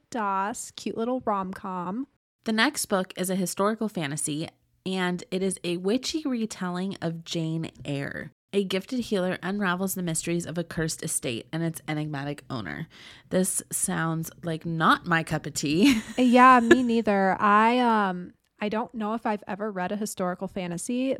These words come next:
Speaker 1: but I'm scared to try one. <laughs>
Speaker 2: Right?
Speaker 1: It just seems so intimidating.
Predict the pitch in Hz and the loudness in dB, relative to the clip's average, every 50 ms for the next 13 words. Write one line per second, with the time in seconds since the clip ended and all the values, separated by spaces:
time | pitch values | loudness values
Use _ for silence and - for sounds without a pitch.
0 | - - 202 185 180 180 - _ - - 175 180 - - - - - 180 - - | -2 0 0 0 0 -2 -4 _ -4 -2 -2 -2 -2 -6 -6 -4 -2 -2 -2 -4
1 | - - - - - - 185 175 165 - - 240 277 339 320 - - - - - | -10 -12 -14 -12 -8 -6 -4 -4 -4 -4 2 4 4 6 6 4 2 2 -2 2
2 | - 381 349 - - 226 226 214 208 220 214 208 208 214 240 262 277 285 277 - | 4 4 4 4 4 -2 0 2 6 8 8 8 8 6 6 4 2 2 0 2
3 | 311 349 277 240 214 - 605 587 - - - - - 269 254 262 - 339 - - | 2 4 4 4 2 0 -2 -4 -4 -6 -6 2 4 6 6 6 6 4 4 4
4 | - 349 330 302 302 - - 330 262 240 247 247 262 - 277 214 208 214 202 180 | 2 0 0 0 0 -2 0 2 2 4 4 2 2 2 0 0 0 -2 -2 -2
5 | - - 160 160 180 208 | -4 -4 -6 -6 -6 -8